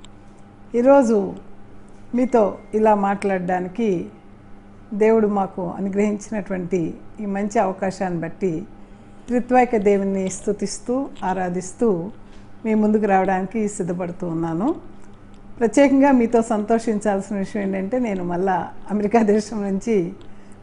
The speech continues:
పది నెలల తర్వాత ఇండియా రావడం జరిగింది. So, మిమ్మల్ని అందరినీ ఇక నుంచి మీకేమైనా ప్రార్థన రిక్వెస్ట్స్ ఉన్నా సరే, లేకపోతే మీకేమైనా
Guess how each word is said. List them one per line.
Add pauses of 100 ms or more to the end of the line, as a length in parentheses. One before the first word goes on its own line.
పది
నెలల
తర్వాత (140)
ఇండియా
రావడం
జరిగింది. (960)
So,
మిమ్మల్ని
అందరినీ (140)
ఇక
నుంచి
మీకేమైనా (160)
ప్రార్థన (500)
రిక్వెస్ట్స్
ఉన్నా
సరే, (280)
లేకపోతే (600)
మీకేమైనా